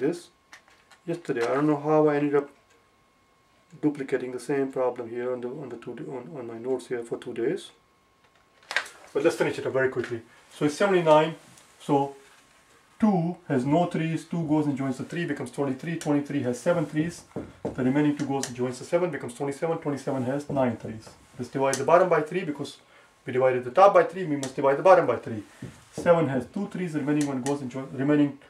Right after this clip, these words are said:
remaining one goes and joins the five, becomes fifteen, fifteen has five threes. We end up with seventy-nine over two fifty,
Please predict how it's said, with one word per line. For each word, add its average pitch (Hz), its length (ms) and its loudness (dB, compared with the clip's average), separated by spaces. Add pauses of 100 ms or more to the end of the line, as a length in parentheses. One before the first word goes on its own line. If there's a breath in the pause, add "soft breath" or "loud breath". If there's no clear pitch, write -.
(120)
remaining 143 300 2
one 135 160 -2
goes 143 180 0
and 135 100 -6
joins 123 200 -6
the 123 60 -10
five, 165 260 2
becomes 123 260 -8
fifteen, 165 320 -6
fifteen 147 320 -4
has 131 240 -2
five 123 300 0
threes. 110 260 -8 (420 loud breath)
We 131 80 -4
end 143 160 -4
up 127 140 -4
with 123 120 -6
seventy-nine 147 680 0 (440)
over 120 360 -2
two 123 200 -6
fifty, 147 560 -2